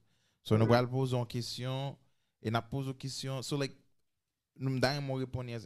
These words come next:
Speaker 1: as honestly as possible. It's not to, to shame you or anything. So,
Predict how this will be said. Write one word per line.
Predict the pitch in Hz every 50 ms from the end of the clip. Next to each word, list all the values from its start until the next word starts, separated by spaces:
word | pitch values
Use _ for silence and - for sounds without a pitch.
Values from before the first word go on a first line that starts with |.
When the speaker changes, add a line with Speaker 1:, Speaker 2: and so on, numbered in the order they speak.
| -
Speaker 1:
as | - 104 104 98 -
honestly | 98 110 113 117 120 - 120
as | 110 -
possible. | - 104 101 - - 104 104 104
It's | 107 107 -
not | 110 101 92
to, | - - 98 92
to | - - 95
shame | - - 107 104 104 98
you | 98
or | 95 -
anything. | 92 90 - - 82 85 - _ _ _ _ _ _ - - -
So, | - - 135 185 180 180 170